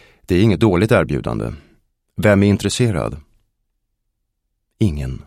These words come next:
var intresserad. Den blonda säkerhetstjänstemannen sa ingenting, utan överblickade bara den fullsatta ekonomiklasskabinen med allseende men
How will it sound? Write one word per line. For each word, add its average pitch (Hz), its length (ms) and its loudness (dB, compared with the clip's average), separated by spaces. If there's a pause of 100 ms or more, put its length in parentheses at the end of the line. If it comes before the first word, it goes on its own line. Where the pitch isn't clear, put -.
(260)
var 80 120 -2
intresserad. - 800 -8 (1500)
Den 107 220 2
blonda 104 440 2
säkerhetstjänstemannen 107 1300 -2
sa 76 240 -4
ingenting, 52 580 -10 (320)
utan 85 260 -4
överblickade 90 800 -2
bara 90 240 -2
den 76 160 -4
fullsatta 80 720 -4
ekonomiklasskabinen 76 1300 -6 (360)
med 95 140 0
allseende 85 960 -4
men 71 280 -6